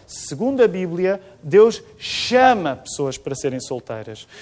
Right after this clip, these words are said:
E a lógica do apóstolo Paulo em primeira Coríntios sete é que quando uma pessoa é solteira, tem condições de se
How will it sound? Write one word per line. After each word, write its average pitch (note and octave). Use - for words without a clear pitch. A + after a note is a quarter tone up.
E D#3
a F#3+
lógica A#3+
do A3
apóstolo G#3+
Paulo F#3+
em F#3
primeira G3+
Coríntios F#3+
sete F#3
é F3
que -
quando B3+
uma A#3
pessoa G#3
é F#3+
solteira, F3
tem A3
condições F3+
de A3
se C4